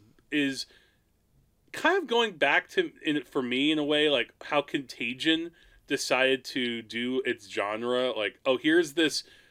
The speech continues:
uh, disaster movie where everybody's getting sick and dying." That was very clinical in the way that it dealt with, like, the bureaucracy <laughs> of,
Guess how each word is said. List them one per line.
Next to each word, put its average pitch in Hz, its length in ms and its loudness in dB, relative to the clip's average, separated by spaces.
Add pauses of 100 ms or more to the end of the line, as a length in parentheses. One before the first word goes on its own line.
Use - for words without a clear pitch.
(320)
uh, 127 240 4
disaster 120 720 0
movie 107 480 -2
where 107 240 0
everybody's 117 500 0
getting 110 280 0
sick - 260 -4
and 101 160 -8
dying." 113 480 -2 (340)
That 147 200 2
was 165 200 2
very 147 260 4
clinical 165 680 -2
in 139 80 0
the 117 80 -2
way 117 180 2
that 120 180 -2
it 113 120 -6
dealt 110 260 0
with, 113 220 -2
like, 104 220 -4
the 110 100 -4
bureaucracy 117 1080 0
<laughs> - 40 -20
of, 107 500 0